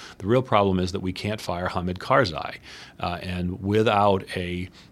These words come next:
credible partner, uh, a, a, a partner that is seen as having the, the,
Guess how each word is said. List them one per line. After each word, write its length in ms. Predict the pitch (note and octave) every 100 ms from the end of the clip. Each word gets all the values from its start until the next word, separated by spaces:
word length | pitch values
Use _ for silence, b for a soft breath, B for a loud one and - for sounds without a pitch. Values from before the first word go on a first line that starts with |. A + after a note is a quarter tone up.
| _
credible 560 | - A2 A2 G#2+ G2+ G2+
partner, 640 | - G#2+ A2 F2 E2+ F2 B B B
uh, 260 | - F2 E2+ - -
a, 300 | F2+ E2+ F2 - - _
a, 300 | F#2+ E2 E2+
a 120 | E2+ E2
partner 420 | - G#2+ G2+ G2
that 160 | F2+
is 160 | E2+ E2
seen 540 | - - A2+ A2 A2
as 260 | A2+ F#2 F2
having 380 | - G2 F#2+ F#2
the, 160 | F2 F2 F2+ - -
the, 300 | F2+ F2